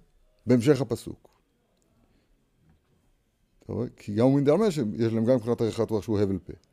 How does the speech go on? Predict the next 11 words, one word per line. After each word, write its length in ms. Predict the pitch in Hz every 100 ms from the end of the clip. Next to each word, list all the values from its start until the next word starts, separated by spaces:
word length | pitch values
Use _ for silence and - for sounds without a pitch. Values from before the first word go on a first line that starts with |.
| _ _
אבל 960 | - 92 113 156 160 160 139 117 101 90
מי 140 | 104
יודע, 640 | 135 123 98 127 139 113 90 87 - _ _ 101
מי 440 | 117 214 202 175
יודע, 400 | 143 123 113 110 92
רוח 300 | 85 135 117
בני 200 | 113 120
האדם 420 | 113 104 127 127 107 - _ -
העולה 340 | 113 117 143
היא 200 | 117 107
למעלה 760 | 92 80 85 123 151 180 202